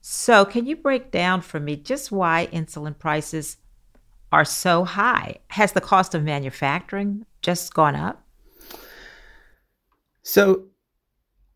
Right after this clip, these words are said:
Speaker 2: I think the way to think about it is that there's a Game of Thrones happening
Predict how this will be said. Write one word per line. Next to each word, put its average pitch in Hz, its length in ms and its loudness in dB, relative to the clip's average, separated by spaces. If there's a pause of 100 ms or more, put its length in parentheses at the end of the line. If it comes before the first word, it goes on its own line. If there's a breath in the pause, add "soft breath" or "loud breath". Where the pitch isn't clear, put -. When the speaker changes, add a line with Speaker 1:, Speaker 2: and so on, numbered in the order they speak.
Speaker 2:
I 175 140 4
think 330 420 2 (240)
the 180 100 8
way 175 300 6
to 185 120 2
think - 340 -2
about 92 340 -2
it 90 180 -10 (340)
is 120 220 2
that 113 360 -2 (420)
there's 170 240 6
a 160 60 4
Game 196 340 4
of 165 160 4
Thrones 127 540 2
happening 92 640 -2